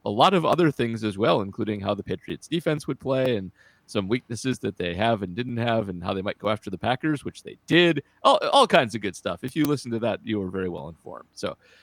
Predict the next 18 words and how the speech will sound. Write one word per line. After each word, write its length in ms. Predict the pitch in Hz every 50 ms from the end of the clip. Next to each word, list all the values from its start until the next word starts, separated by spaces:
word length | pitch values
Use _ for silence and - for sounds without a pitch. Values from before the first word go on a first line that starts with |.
| _ _ -
uh, 140 | 110 113
go 180 | 110 - 123 120
check 220 | - - 127 120 -
that 160 | 123 117 117 -
out 240 | 143 156 165 - - - _ -
on 140 | 92 90 90
our 80 | 98
Patreon 460 | - - 175 - - 185 180 185 185
site 320 | - - 220 254 262 - - _ - -
and, 240 | 113 110 107 107
uh, 180 | 101 98 98 98 110 - _
you 80 | -
know, 140 | 104 95 95 -
sign 220 | - - 98 98
up 100 | 92 92
for 80 | - 90
those 180 | 87 87 87 -
stuff 440 | - - - - - - - -